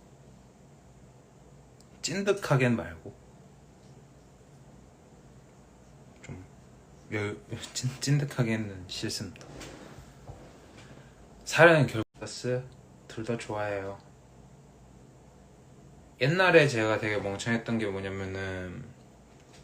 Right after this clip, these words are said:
좀 극단적이었거든요. 어떤 옷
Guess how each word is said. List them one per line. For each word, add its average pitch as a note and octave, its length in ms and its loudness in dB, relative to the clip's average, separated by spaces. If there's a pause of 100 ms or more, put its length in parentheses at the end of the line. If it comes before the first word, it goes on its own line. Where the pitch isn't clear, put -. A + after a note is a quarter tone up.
(720)
좀 A2 200 -8
극단적이었거든요. G2+ 1300 0
어떤 G2+ 440 -6
옷 G2 260 -4